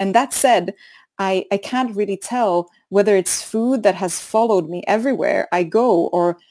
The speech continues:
or if it's me who has actively sought to surround myself with food. That's something to ponder over for sure. But one thing is certain, and, and that is that, you know, our time on this planet is so brief.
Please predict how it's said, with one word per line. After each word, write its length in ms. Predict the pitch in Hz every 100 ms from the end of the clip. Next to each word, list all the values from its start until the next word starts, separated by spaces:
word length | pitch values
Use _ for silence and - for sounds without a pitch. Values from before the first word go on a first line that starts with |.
| _
or 120 | - 185
if 140 | 180
it's 340 | 190 - - - -
me 300 | 220 247 220
who 140 | 180
has 260 | 180 170 -
actively 640 | 208 - 196 165 175 175 _ -
sought 400 | - 208 202 208
to 80 | 190
surround 380 | - 175 196 214
myself 420 | 160 - 170 -
with 120 | 185
food. 340 | - 226 175 - _ _ _
That's 200 | 202 185
something 320 | 202 190 185
to 120 | 175 175
ponder 360 | 202 220 180
over 220 | - 175
for 140 | 170 180
sure. 300 | - 190 165
But 260 | 185 - _ _ _ _ _
one 180 | 214 233
thing 160 | 233 196
is 100 | 190
certain, 480 | 220 226 190 160 -
and, 280 | 180 170 - -
and 160 | 185
that 120 | 190
is 160 | 196 175
that, 240 | 175 156 _ _ _ 202
you 80 |
know, 280 | 185 175 - _ _ -
our 80 | 202
time 400 | - 240 247 208
on 100 | 175
this 140 | 180
planet 520 | - 190 180 165 - - _
is 140 | 185 170
so 640 | - - 190 180 170 170 -
brief. 560 | 170 165 - - -